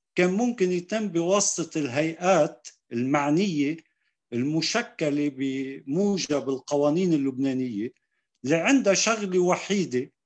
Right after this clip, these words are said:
إنه هي تراقب المصارف، تراقب مصرف لبنان، وفي هيئات تانية شغلتها تراقب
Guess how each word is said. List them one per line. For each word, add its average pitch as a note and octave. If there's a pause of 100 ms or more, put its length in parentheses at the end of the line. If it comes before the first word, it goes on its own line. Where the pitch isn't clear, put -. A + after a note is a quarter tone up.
(360)
إنه F3
هي G3
تراقب E3+ (500)
المصارف، D3+ (720)
تراقب C#3+
مصرف D3+
لبنان، C#3+ (600)
وفي A3
هيئات A3+
تانية G3+
شغلتها F#3+
تراقب F3+